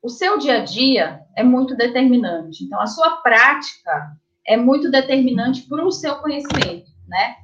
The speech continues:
É, então, acho que, a-, assim, às vezes a gente vai trabalhar com tecido diferente, a indústria, ela lança muita coisa.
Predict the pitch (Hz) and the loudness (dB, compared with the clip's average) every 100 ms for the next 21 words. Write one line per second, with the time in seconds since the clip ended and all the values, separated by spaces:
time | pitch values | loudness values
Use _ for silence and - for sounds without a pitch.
0 | - - 175 185 190 190 185 180 175 165 | -20 -10 -2 0 2 4 4 4 2 -2
1 | 180 180 226 240 - - 269 269 262 196 | -4 0 2 4 2 -2 0 0 0 0
2 | 190 208 214 240 190 175 190 240 247 - | 0 -2 -2 -4 -4 -4 0 -2 -2 -10
3 | _ _ 185 - 190 247 247 240 240 226 | _ _ -6 -6 -4 -4 0 0 0 0
4 | 226 240 262 254 254 269 - - 254 240 | 0 0 0 0 -2 -12 -12 -4 0 2
5 | 247 226 233 220 220 277 285 262 196 151 | 0 -2 -4 -4 -2 -4 -2 0 0 0
6 | - 196 208 175 170 208 285 294 254 180 | 0 2 4 2 2 4 4 4 0 -4
7 | 185 185 - 175 165 311 | -8 -10 -2 0 0 -2